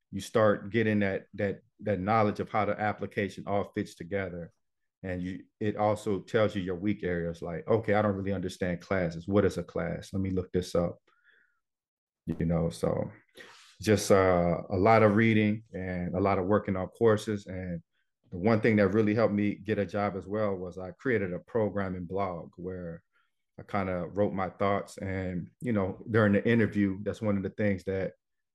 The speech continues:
you know, my, uh, first boss, he brought up, like, "Hey, did you write this blog? Oh, this is good." 'Cause you, a-, as you know, this industry is super saturated now. So you can't just come in having the exact same projects as everybody else. You have to have something that makes you stand out.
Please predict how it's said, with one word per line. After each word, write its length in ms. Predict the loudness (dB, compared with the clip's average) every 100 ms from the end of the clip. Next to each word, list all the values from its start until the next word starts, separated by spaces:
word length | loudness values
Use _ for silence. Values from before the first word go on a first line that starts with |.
| _ -6
you 80 | -2
know, 80 |
my, 160 | 0 0
uh, 280 | 0 -2 -2
first 380 | 2 4 4 2
boss, 320 | 0 0 -2
he 120 | -4
brought 340 | -2 -2 0
up, 180 | -2 -2
like, 220 | -6 -6 0
"Hey, 160 | 0
did 160 | 0 0
you 80 | 2
write 220 | 2 0
this 120 | -6
blog? 380 | -6 -4 -4 -6
Oh, 140 | -8
this 160 | -10 -10
is 100 | -10
good." 340 | -4 -2 -2 -8 _ _ _ -20 -20 _ -10
'Cause 300 | -8 -8 -10
you, 100 | -4 2
a-, 20 |
as 320 | 4 4 4
you 80 | 4
know, 280 | 4 2 2
this 180 | -4
industry 440 | -2 -4 -4 -6 -8
is 160 | -8
super 320 | -4 -4 -2 -4
saturated 680 | -2 -2 -2 -4 -4 -6 -8
now. 260 | -8 -10
So 420 | -12 -8 -8 -10 _ _ _ _ _ _ _ -14
you 280 | -4 -2 0
can't 320 | 2 2 0
just 160 | -6
come 280 | -4 0 2
in 180 | 4 2
having 340 | 0 -2 -2 -4
the 100 | -4
exact 400 | 0 0 0 -2
same 260 | -4 -2
projects 480 | -2 -2 -2 -4 -6
as 100 | -2
everybody 640 | 0 0 -4 -4 -4 -4
else. 160 | -4 -2
You 80 | -2
have 80 |
to 60 | -2
have 120 | -4
something 360 | 0 -2 0 -2
that 180 | -2 0
makes 240 | -2 -4
you 60 | -10
stand 420 | -4 -2 0 2
out. 320 | 2 0